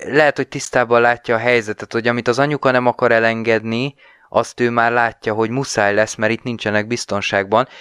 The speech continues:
És akkor térjünk vissza arra, ha erre akartál visszatérni,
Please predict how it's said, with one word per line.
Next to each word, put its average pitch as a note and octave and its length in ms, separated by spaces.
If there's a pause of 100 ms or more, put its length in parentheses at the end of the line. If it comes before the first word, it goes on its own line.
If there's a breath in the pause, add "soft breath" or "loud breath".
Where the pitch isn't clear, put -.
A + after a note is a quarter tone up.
(140 loud breath)
És - 180
akkor C3 200
térjünk C#3 400
vissza A2+ 400
arra, A2 440 (100)
ha G#2+ 420
erre G2+ 240
akartál A2+ 440
visszatérni, B2+ 520